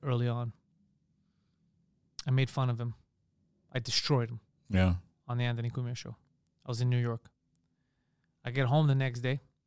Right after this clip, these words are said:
Speaker 1: It was around my birthday. Uh, this is not even, I'm not exaggerating. The next day I get back home, I get a Christmas card signed by Trudeau. And I've never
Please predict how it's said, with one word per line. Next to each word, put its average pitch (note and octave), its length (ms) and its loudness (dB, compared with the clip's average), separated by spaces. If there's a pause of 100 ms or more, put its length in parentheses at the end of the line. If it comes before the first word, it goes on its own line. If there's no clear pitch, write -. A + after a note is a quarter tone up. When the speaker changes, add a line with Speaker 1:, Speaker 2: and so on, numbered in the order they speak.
(720)
Speaker 1:
It C3 60 -4
was A#2+ 100 -2
around C3 140 2
my B2+ 100 0
birthday. C3+ 380 -2 (400)
Uh, B2+ 160 -2
this C#3 160 -4
is C3 80 0
not C3+ 180 4
even, A#2+ 400 -2
I'm B2 80 -4
not C3 140 2
exaggerating. A#2+ 500 -4
The A#2+ 100 -4
next C3+ 260 2
day B2 180 2
I A2 80 -8
get A#2+ 180 -4
back A#2 160 -4
home, D3 240 -6 (500)
I B2+ 100 -4
get C3 120 -4
a C3 60 -6
Christmas C#3 400 -2
card C#3 300 -6 (420)
signed C3+ 440 -2
by B2 180 0
Trudeau. B2+ 380 -4 (2000)
And D3+ 140 2
I've C3+ 200 2
never D#3+ 680 8